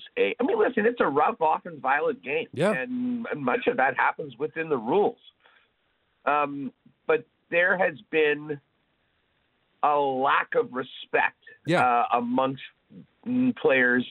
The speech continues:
Speaker 1: in the N H L brethren to one another. In some cases, I mean, I think there's a lot of teams that play tough and hard the right way. Um, and I think for the most part, that's exactly the way the Jets have played, and that's a big reason
Speaker 2: Mm-hmm.
Speaker 1: why they've been so successful. Um,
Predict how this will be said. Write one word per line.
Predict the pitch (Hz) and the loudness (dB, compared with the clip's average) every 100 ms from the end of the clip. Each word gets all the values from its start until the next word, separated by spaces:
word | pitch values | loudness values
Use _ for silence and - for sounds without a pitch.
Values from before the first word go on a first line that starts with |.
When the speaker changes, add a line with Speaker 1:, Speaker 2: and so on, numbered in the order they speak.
| - | -2
Speaker 1:
in | 117 | 0
the | 117 120 | 2 4
N | 120 | 4
H | 120 135 | 2 0
L | 110 | 0
brethren | 82 117 110 113 107 - | 2 0 0 -4 -6 -6
to | 156 123 | -2 2
one | 120 113 | 4 2
another. | 107 98 98 101 - | 2 2 2 -2 -2
In | 330 247 - | -2 0 0
some | 214 208 | 0 2
cases, | - 107 107 - 165 | 0 -2 -2 -2 0
I | |
mean, | 147 151 | 2 2
I | |
think | 139 131 | 0 0
there's | 135 | 0
a | 131 | 2
lot | 120 139 | 2 2
of | 139 | -2
teams | 127 139 | -8 -8
that | 107 - | -10 -4
play | 120 120 | -2 0
tough | 120 127 - | 0 -2 -2
and | 117 | -2
hard | 110 123 | 0 0
the | 110 | 0
right | 104 120 113 | 2 2 0
way. | 104 110 147 _ - - _ _ _ _ | 0 0 0 _ -20 -20 _ _ _ _
Um, | 127 127 135 123 | 0 0 0 -2
and | 117 | 2
I | 131 | 2
think | 165 | 0
for | - | -4
the | 127 | -4
most | 101 113 - | 2 0 0
part, | 117 110 | -2 0
that's | - 139 - | 0 -2 -4
exactly | 113 - 131 - 143 | -4 0 0 0 -6
the | 107 | -2
way | 127 | -2
the | 147 | -2
Jets | - 127 - | 0 -2 0
have | - - | -4 -2
played, | 85 85 | -4 -4
and | 110 | -4
that's | 127 | -4
a | |
big | 127 131 117 | 0 0 2
reason | 135 143 | 2 2
Speaker 2:
Mm-hmm. | 117 | 2
Speaker 1:
why | 120 | 2
they've | 113 | 0
been | 110 123 - | 0 -2 2
so | 120 - | 0 0
successful. | 117 - 123 - - - _ - - - - _ | -6 0 0 0 -4 -6 _ -20 -20 -20 -20 _
Um, | - 131 127 113 | -2 0 2 0